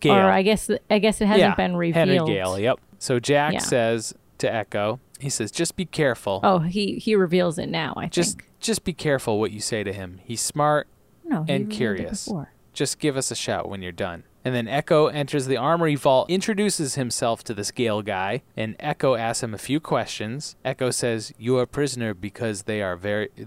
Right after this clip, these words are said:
Speaker 1: th-, because they are being careful. They are being careful because they believe you are lying." And this Gale guy says, "Why would I lie? They think I'm one of the others. Other what?"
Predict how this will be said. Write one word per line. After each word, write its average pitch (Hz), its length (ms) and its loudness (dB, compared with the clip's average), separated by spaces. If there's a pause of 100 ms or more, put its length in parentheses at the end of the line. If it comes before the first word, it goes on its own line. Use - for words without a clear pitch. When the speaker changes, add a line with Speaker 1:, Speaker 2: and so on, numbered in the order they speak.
Speaker 1:
th-, 113 180 -4
because 123 300 -4
they 123 160 0
are 113 100 0
being 117 320 -6
careful. - 600 -6
They 120 100 0
are 110 160 0
being 156 380 -2
careful 98 400 -4
because 98 680 -6
they 104 140 -4
believe 101 520 -4
you 98 140 -4
are 90 140 -2
lying." 92 560 -4 (560)
And 104 140 -8
this 98 160 -6
Gale 110 340 -2
guy 98 260 -4
says, 98 480 -6 (160)
"Why 107 200 -2
would 165 180 2
I 143 80 0
lie? 127 460 -4 (320)
They 101 100 -8
think 151 320 -4
I'm 135 120 -2
one 131 140 0
of 123 60 -2
the 107 180 -2
others. 104 460 -4
Other 147 180 4
what?" 131 560 -2